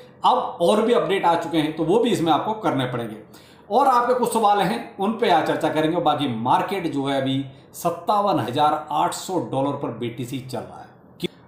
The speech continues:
अच्छा लगे तो लाइक सब्सक्राइब जरूर कीजिएगा, लेकिन लेटेस्ट अपडेट के लिए देखिए Telegram को ज्वाइन करना बहुत ही जरूरी है। आप सारे के सारे अपडेट जो है पहले ही Telegram पर आपको दे दिए जाते हैं। तो देखिए वीडियो तो जब बनेगा तब बनेगा, लेकिन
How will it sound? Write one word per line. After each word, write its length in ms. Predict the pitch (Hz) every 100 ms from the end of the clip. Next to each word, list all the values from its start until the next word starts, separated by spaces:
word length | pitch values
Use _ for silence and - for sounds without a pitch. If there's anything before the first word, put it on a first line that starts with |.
| -
अच्छा 220 | 220 247
लगे 180 | 269 269
तो 80 | 233
लाइक 160 | 190
सब्सक्राइब 360 | 214 - 240 196
जरूर 200 | 180 226
कीजिएगा, 380 | 226 196 220 233
लेकिन 420 | 175 190 247 233 - - 127
लेटेस्ट 520 | 151 254 311 285 -
अपडेट 360 | 196 170 233
के 60 | 226
लिए 140 | 220
देखिए 280 | 185 190 214
Telegram 420 | 165 156 170 185
को 100 | 190
ज्वाइन 240 | 151 156 151
करना 240 | 147 156
बहुत 320 | - - - 175
ही 60 |
जरूरी 320 | 147 143 135
है। 120 | 151 160 - - -
आप 240 | 170 - -
सारे 320 | 180 208 262
के 60 |
सारे 220 | 185 196 185
अपडेट 320 | 143 180 156
जो 140 | 143
है 60 | 170
पहले 280 | 165 143 147
ही 140 | 214 214
Telegram 480 | 156 143 143 127 151
पर 100 | 151
आपको 340 | 139 - 208 - - 151
दे 240 | 151 302
दिए 200 | 285 180
जाते 260 | 123 110 107
हैं। 220 | 95 -
तो 80 | 180
देखिए 280 | 208 240 233 - 131
वीडियो 280 | 139 214
तो 100 | 247 233
जब 180 | 233
बनेगा 280 | 185 202 214
तब 160 | 220 180
बनेगा, 260 | 202 226 196
लेकिन 360 | 196 226 220